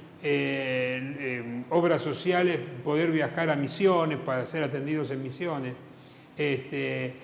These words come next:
pero realmente la situación en el Paraguay se está tornando cada día más difícil. Mañana vamos a tener un informe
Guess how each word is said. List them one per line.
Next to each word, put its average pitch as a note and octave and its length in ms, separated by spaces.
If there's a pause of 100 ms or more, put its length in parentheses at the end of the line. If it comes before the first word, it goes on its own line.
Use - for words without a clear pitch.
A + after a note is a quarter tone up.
(160)
pero D3+ 220
realmente G3 400
la E3 100
situación E3+ 520
en E3+ 80
el D3 120
Paraguay F#3 680
se - 140
está E3 200
tornando D3 640
cada G3+ 320
día F#3 400 (320)
más F3 240
difícil. D3 460
Mañana G3 360
vamos D3+ 260
a - 20
tener D#3 180
un D#3+ 80
informe F#3 580